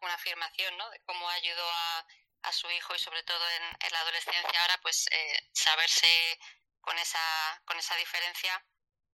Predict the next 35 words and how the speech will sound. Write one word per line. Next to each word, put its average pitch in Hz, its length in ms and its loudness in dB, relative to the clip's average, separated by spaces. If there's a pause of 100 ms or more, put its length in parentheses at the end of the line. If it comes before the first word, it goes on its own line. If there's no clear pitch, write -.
(100)
pues 165 140 -2
le 156 80 -2
ayuda 160 540 -2
a, 156 400 0
a 170 60 -4
comprenderse 170 560 -4
mejor. 170 300 -4 (680)
Y, 190 680 2 (140)
y 185 40 -2
la 185 140 -2
última, 226 360 -4 (260)
eh, 214 280 -4 (160)
no 220 120 -4
me, 214 680 -2
o 208 40 0
sea, 208 120 0
no 202 100 -2
la 214 60 0
he 220 40 -2
entendido 214 440 -4
bien, 226 200 0 (180)
creo 202 240 -4
que 214 360 -2
era 202 240 -2
como, 196 200 -10 (320)
algo 202 180 -4
como 196 260 -10 (600)
sobre 185 260 -2
cómo 208 200 -4
motivar 208 400 -2
a, 190 360 0 (220)
al 196 120 0
niño 208 280 0
en 185 60 -8
casa. 226 300 -4